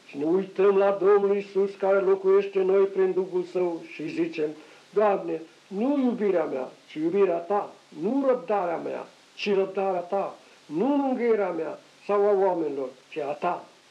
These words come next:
Atunci Duhul Lui ne întărește în lăuntrul nostru, în inimă, și ne dă curaj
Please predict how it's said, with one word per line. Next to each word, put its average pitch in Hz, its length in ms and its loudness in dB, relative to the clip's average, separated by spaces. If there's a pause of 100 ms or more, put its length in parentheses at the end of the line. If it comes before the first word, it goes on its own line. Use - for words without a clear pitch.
(220)
Atunci 196 580 -2
Duhul 202 420 0
Lui 208 180 0
ne 196 120 2
întărește 196 680 2
în 185 100 0
lăuntrul 190 500 2
nostru, 190 480 0 (380)
în 170 80 -2
inimă, 214 420 0 (220)
și - 140 -16
ne 180 80 2
dă 214 180 4
curaj 226 500 0